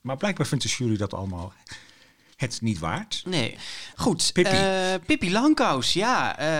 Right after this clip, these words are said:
Speaker 2: we hebben opeens een nieuw Pippi-liedje, liedje, zoals
Speaker 1: Ja.
Speaker 2: we ook in de, het nieuwsoverzicht al even een stukje van hebben gehoord. We zullen ook het, het echte hele filmpje weer even linken. Maar, eh, ja, dat komt omdat de erven Astrid Lindgren al jaren procederen, eh, in Duitsland met name. Daar schijnt ook een andere variatie op het Zweedse liedje,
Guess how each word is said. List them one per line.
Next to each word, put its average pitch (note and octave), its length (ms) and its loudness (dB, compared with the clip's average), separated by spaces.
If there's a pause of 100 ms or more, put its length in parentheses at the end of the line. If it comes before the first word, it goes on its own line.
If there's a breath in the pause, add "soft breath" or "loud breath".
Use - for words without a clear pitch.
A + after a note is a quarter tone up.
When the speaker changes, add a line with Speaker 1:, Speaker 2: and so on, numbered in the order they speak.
(160)
Speaker 2:
we F#3+ 80 -2
hebben G#3 180 0
opeens C3 280 0
een A#2+ 80 -2
nieuw B2 160 2
Pippi-liedje, C3 760 -2
liedje, C#3+ 380 -2
zoals C3+ 280 0
Speaker 1:
Ja. C#3+ 60 -2
Speaker 2:
we - 60 0
ook B2+ 160 -4
in B2 140 -4
de, A#2+ 60 -2
het A2+ 200 -4
nieuwsoverzicht A#2+ 520 -4
al F2+ 60 -6
even A2+ 140 -4
een A2+ 60 -6
stukje - 240 -6
van A#2+ 80 -8
hebben A2 180 -6
gehoord. F#3+ 380 -2
We B2+ 60 -8
zullen G#2 280 -6
ook G#2 180 -6 (120)
het, D#2+ 120 -10
het - 160 -14
echte - 320 -10
hele A#2 260 -4
filmpje A2+ 360 -6
weer G#2+ 80 -8
even A#2+ 240 -8
linken. G#3 380 -2 (400 loud breath)
Maar, E3+ 320 -2
eh, D#3 400 2
ja, F3 140 -2
dat E3+ 180 -4
komt A#3 240 0
omdat F3 260 -4
de E3+ 100 -2
erven E3+ 600 -2
Astrid D3+ 380 -2
Lindgren D#3+ 420 -2
al C3 120 -2
jaren F3+ 520 -2
procederen, D3+ 920 -4
eh, C3 240 -8
in D3 120 2
Duitsland G3+ 640 -2
met F#3 140 -12
name. E3+ 280 -4
Daar D3+ 160 -4
schijnt C#3 280 -4
ook E3 140 -4
een E3 100 -6
andere D#3+ 300 -4
variatie D3+ 720 -4
op C3+ 160 -10
het C3 140 -8
Zweedse D3+ 420 -2
liedje, D3 380 -6